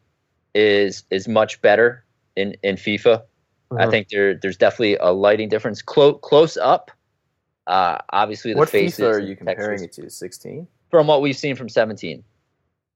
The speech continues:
Speaker 3: I don't know, man. I think that the night lighting in this demo is exceptionally good.
Speaker 1: The day lighting is not so
Speaker 3: It's
Speaker 1: great.
Speaker 3: a little flat.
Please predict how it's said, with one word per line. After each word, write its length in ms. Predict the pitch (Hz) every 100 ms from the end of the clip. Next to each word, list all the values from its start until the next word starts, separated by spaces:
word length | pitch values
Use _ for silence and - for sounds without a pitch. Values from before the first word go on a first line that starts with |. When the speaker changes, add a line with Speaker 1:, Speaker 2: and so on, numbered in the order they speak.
| -
Speaker 3:
I 80 | 156
don't 140 | 165 123
know, 120 | 117
man. 140 | 104
I 80 | 104
think 220 | - 190
that 240 | - 95 -
the 140 | 95
night 560 | 92 90 90 104 123 - 101
lighting 380 | 95 90 76 _ _ _
in 200 | 90 90
this 180 | 92 92
demo 380 | - 90 82 80
is 200 | - 78
exceptionally 720 | 80 - 90 85 - 85 76
good. 280 | 69 69 - _ _ _ _ _
Speaker 1:
The 100 | 123
day 300 | 113 131 135
lighting 480 | 120 110 95 82 69 -
is 380 | 87 - - -
not 300 | 98 76 -
so 60 |
Speaker 3:
It's 80 | -
Speaker 1:
great. 100 | 143
Speaker 3:
a 40 |
little 160 | 131 110
flat. 420 | - 67 65 -